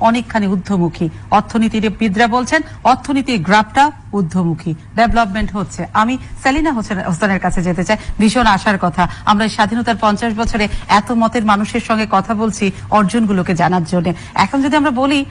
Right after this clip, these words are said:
আপনার কাছে যে এই যে স্বাধীনতার পঞ্চাশ বছরে এসে আমরা যদি দেখি রাজনৈতিক বিভাজনের কারণে আমাদের এই যে মানুষে মানুষে দ্বন্দ্ব কিংবা ধর্ম নিয়ে দ্বন্দ্ব, সেই জায়গাটা থেকে কি আমরা মুক্তি পেয়েছি, নাকি সেই শুরু থেকে যেখানে ছিলাম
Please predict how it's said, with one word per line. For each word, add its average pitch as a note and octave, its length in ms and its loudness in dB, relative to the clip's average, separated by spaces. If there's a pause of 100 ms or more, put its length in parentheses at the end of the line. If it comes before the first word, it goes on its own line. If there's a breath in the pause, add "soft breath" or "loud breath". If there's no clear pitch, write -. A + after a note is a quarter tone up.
(140)
আপনার A#3 240 2
কাছে B3 260 0
যে A#3 120 0 (300 loud breath)
এই C4 120 2
যে D4 80 -4
স্বাধীনতার B3 560 0
পঞ্চাশ G#3+ 340 0
বছরে G#3 420 -2
এসে G3+ 200 0
আমরা G3 180 2
যদি F#3+ 160 -2
দেখি G3 300 0 (260 loud breath)
রাজনৈতিক G#3+ 760 2
বিভাজনের G#3+ 640 2
কারণে F#3 520 2 (240 loud breath)
আমাদের A3 380 2
এই A3 100 0
যে A3 120 -2
মানুষে G#3 400 2
মানুষে A3+ 340 0
দ্বন্দ্ব G3+ 380 2
কিংবা G#3 260 0
ধর্ম A#3+ 440 0
নিয়ে G3+ 200 0
দ্বন্দ্ব, F3 420 0 (200 loud breath)
সেই C#4+ 280 2
জায়গাটা B3+ 400 2
থেকে B3 240 -4
কি B3+ 100 -4
আমরা B3 180 0
মুক্তি B3+ 320 -4
পেয়েছি, C4+ 440 -2 (240 loud breath)
নাকি A3 200 0
সেই D4+ 320 2
শুরু C#4+ 280 0
থেকে C#4+ 240 0
যেখানে B3+ 340 0
ছিলাম A#3+ 300 2